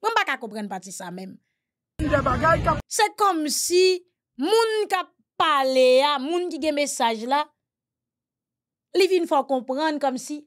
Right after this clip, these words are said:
Speaker 1: fè view a déshonè. Mais c'est quoi l'histoire? Fè view pa ka déshonè. Medya, lè l gon mesaj, ou byen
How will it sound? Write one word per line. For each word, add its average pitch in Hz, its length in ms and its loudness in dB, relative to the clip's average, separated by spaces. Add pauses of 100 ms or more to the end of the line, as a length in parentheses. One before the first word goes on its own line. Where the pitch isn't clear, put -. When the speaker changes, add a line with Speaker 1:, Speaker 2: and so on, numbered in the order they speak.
(240)
Speaker 1:
fè 311 300 -2
view 226 360 -4
a 214 120 -8
déshonè. 196 680 -8
Mais 508 120 -2
c'est 392 220 -4
quoi 220 140 -6
l'histoire? 175 380 -12 (1600)
Fè 392 260 -2
view 233 200 -2
pa 185 120 -8
ka 175 140 -8
déshonè. 302 560 -6 (1700)
Medya, 247 840 0 (180)
lè 440 120 2 (100)
l 370 80 -8
gon 427 180 0
mesaj, 262 600 0
ou 285 60 -6
byen 330 160 -2